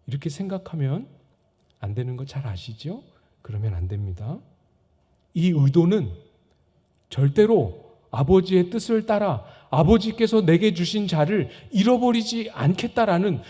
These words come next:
이 주님의 확언은 다른 의도가 아니고 실패를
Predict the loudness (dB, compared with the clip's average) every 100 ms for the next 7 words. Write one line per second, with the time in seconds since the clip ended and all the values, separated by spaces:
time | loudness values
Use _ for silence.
0 | -2 2 2 2 4 6 6 4 0 -4
1 | -6 -2 2 2 0 -4 -12 _ _ -4
2 | 0 2 2 0 -2 -4 -4 -6 -6 -8
3 | -8 _ _ _ _ _ _ _ _ _
4 | _ _ _ _ -12 -8 -4 -2 -2 -4
5 | -8